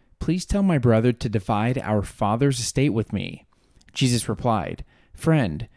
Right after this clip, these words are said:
who made me the judge over you to decide such a thing as that?"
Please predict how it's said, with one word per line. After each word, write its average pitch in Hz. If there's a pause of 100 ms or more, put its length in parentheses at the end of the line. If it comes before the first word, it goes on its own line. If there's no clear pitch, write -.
(220)
who 185
made 214
me 123
the 143
judge 110
over 104
you 110
to -
decide 113
such -
a 135
thing 101
as 101
that?" 120